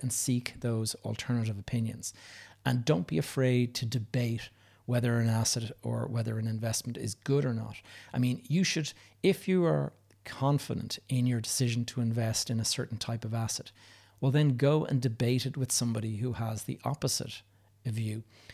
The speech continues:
If it's a good investment, then you should be able to convince the other person that you have a good point.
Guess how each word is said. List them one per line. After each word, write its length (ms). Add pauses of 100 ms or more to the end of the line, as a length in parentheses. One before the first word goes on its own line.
(280)
If 280 (120)
it's 220
a 40
good 260
investment, 640
then 140
you 180
should 440
be 220
able 340
to 380 (260)
convince 760 (240)
the 200
other 220
person 540 (460)
that 340
you 160
have 160
a 40
good 240
point. 420